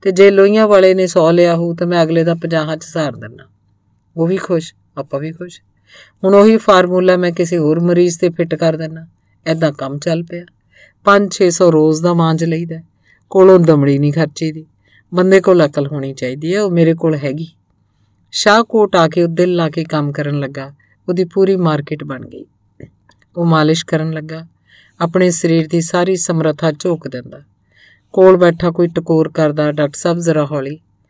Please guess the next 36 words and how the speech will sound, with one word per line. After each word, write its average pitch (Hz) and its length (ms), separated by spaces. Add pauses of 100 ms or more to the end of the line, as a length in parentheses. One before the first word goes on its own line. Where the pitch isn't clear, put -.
(360)
ਹੱਡੀ 170 200
ਪਸਲੀ 165 380
ਨਾ 151 180
ਹਿਲਾ 151 200
ਦਿਓ।" 127 200 (420)
ਉਹ 160 80
ਹੋਰ 175 220
ਵੀ 185 120
ਜ਼ੋਰ 165 260
ਦੀ 156 120
ਮਾਲਿਸ਼ 135 360
ਕਰਦਾ। - 320 (500)
ਕਹਿੰਦਾ, 180 240
"ਦਸ 156 340
ਸਾਲ 147 180
ਭਗ-, 156 380 (120)
ਭਲਵਾਨੀ 170 420
ਕੀਤੀ, 147 420 (360)
ਅਸੀਂ 165 160
ਭਲਵਾਨ 170 540
ਲੋਕ 147 500 (380)
ਇੱਕ 185 220
ਦੂਜੇ 156 340
ਦੀਆਂ 170 260
ਖੱਲੀਆਂ 160 400
ਮਾਰਦੇ 139 360
ਸੀ। 170 220 (640)
ਆਹ 196 160
ਕੰਮ 165 260
ਤਾਂ 143 140
ਹੈ 127 120
ਹੀ 151 100
ਚਿੜੀ 170 320
ਦੀ 170 80
ਬਿੱਠ 160 240
ਜਿੰਨਾ।" 165 320